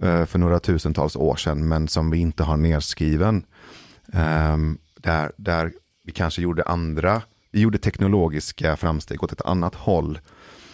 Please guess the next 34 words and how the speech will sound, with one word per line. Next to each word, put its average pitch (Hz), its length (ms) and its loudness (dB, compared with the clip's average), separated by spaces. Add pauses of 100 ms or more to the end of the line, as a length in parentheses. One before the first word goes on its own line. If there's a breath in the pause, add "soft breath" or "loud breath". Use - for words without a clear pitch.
(140 loud breath)
men 85 200 0
sen 78 220 0
så 80 380 0 (100)
har 85 160 2
vi 87 100 2
liksom 85 260 0
ingen 82 200 0
koll 78 400 -2
på 73 340 -2 (520)
hur 85 140 0
det 85 80 4
gick 78 300 0
till, 92 400 0
för 98 120 0
att 87 60 -2
det 110 120 0
finns 107 360 0
inte, 98 420 2 (220 loud breath)
finns 101 160 2
inga 101 120 4
böcker 107 540 0
kring 92 240 0
det. - 200 -4 (260)
Eh, 92 100 2
det 90 120 -2
finns 92 220 0
inga, 82 400 2 (600 loud breath)
eh, 78 320 2
det 80 140 -2
finns 87 220 2
inga 82 240 2
studier, 98 640 0
inga 78 340 0
liksom 78 260 0